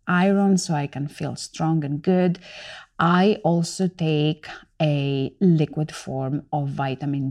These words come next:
D. I live in London and we don't get a lot of sun, and I do find that a high dose vitamin D is great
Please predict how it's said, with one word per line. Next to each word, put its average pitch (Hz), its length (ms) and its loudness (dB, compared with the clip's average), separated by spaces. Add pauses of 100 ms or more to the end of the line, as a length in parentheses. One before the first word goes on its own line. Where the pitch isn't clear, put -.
D. 160 500 0 (480)
I 160 100 0
live 143 200 -4
in 135 200 -4
London 196 680 0
and 151 200 -4
we 143 120 -6 (100)
don't 175 220 0
get 220 160 -6
a 214 80 -4
lot 214 180 -4
of 190 140 -8
sun, 170 580 -4
and 165 400 -4
I 170 120 -4
do 156 260 -4
find 151 640 -6
that 139 340 -8
a 160 40 -10
high 160 300 -6
dose 147 400 -6
vitamin 143 460 -8
D 139 200 -10
is 151 200 -12
great 143 680 -6